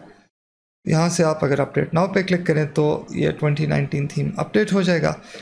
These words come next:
इसी तरह प्लगइन्स अपडेट करने का भी तरीका इससे मिलता जुलता है। प्लगइन्स के सेक्शन में आएँ, यहाँ पे आपको ऐसे तमाम प्लगइन्स जिनका अपडेट मौजूद है, उनके नीचे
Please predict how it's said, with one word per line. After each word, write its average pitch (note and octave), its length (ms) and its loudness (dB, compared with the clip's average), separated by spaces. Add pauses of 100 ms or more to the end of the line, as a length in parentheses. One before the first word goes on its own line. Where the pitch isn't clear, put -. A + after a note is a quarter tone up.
(160)
इसी G3+ 180 2
तरह G#3 200 2
प्लगइन्स F3+ 460 2
अपडेट E3+ 340 0
करने D#3 280 2
का D#3 160 2
भी F3+ 340 0 (100)
तरीका D3+ 580 2
इससे C#3+ 360 0
मिलता C#3+ 380 0
जुलता D3+ 360 0
है। F#3 320 0 (600)
प्लगइन्स D#3+ 340 2
के D3 100 2
सेक्शन F3 340 0
में G3 140 2
आएँ, F3+ 420 0
यहाँ D3+ 260 2
पे E3+ 140 0
आपको D3+ 720 0 (520)
ऐसे F3 200 2
तमाम F3+ 320 2
प्लगइन्स E3 360 2
जिनका D3+ 300 2
अपडेट C#3 340 0
मौजूद D3+ 360 2
है, F#3 160 4
उनके D3 240 -2
नीचे C#3+ 360 2